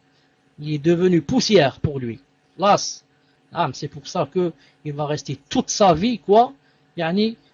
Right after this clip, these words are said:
avec un cœur brisé. Quant aux mécréants, ils ont nié l'existence du jour de la résurrection, en prétendant que cette chose-là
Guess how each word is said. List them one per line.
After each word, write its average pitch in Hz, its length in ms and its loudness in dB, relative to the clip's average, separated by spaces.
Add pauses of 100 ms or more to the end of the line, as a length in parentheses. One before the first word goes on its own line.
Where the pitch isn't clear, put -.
avec 170 280 -6
un 165 120 0
cœur 160 300 4
brisé. 147 480 0 (2750)
Quant 320 200 4
aux 247 120 8
mécréants, 220 600 6 (760)
ils 226 220 4
ont 214 100 8
nié 254 320 6
l'existence 214 640 0
du 190 160 -2
jour 202 220 0
de 196 40 -4
la 202 80 4
résurrection, 156 600 0 (840)
en 214 140 6
prétendant 254 680 2 (460)
que 240 320 0
cette - 280 -4
chose-là 196 540 -2